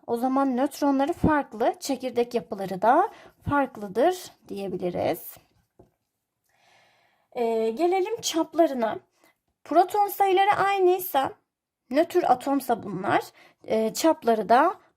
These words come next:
aynıdır diyebiliriz. Şimdi en önemli, buraya yıldız atarak bahsetmek istiyorum.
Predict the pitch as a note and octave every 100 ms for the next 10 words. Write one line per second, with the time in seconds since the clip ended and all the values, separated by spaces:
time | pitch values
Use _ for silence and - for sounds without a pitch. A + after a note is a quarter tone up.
0 | - C#4+ C#4+ A#3 G#3 G#3+ D#4+ F4+ - _
1 | _ G#3+ A3 A#3+ C#4+ D4+ D4 D4+ - -
2 | _ _ _ _ _ - - _ - G4
3 | G4 G4+ G#4 E4 C#4+ B3+ A#3+ C#4+ D4+ D4+
4 | E4 F4+ D4+ D4 D#4+ D4 D#4 D4 B3+ A3+
5 | G#3+ - G3+ - F#3+ F#3 F3+ - F#3+ F#3
6 | C#4